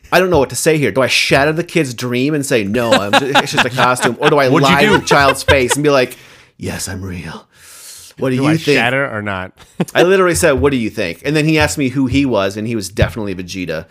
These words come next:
Speaker 1: And I said, "You are Vegeta." And he gained a lot of respect for me that day. That kid will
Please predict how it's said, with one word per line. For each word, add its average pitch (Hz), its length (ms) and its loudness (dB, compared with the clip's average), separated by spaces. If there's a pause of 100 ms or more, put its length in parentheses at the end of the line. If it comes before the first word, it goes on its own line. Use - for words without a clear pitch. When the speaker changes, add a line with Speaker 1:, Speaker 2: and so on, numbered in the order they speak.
(120)
Speaker 1:
And 113 80 -6
I 110 40 0
said, 101 220 -4
"You 120 220 2
are 101 100 0
Vegeta." 95 580 -8 (580)
And 117 120 -6
he 123 80 -4
gained 110 400 -2
a 107 80 -8
lot 87 240 -2
of 82 40 -4
respect 82 380 -10
for 90 80 -18
me 80 100 -12
that 76 200 -10
day. 80 160 -8
That 120 160 -8
kid 156 200 -4
will 98 300 -6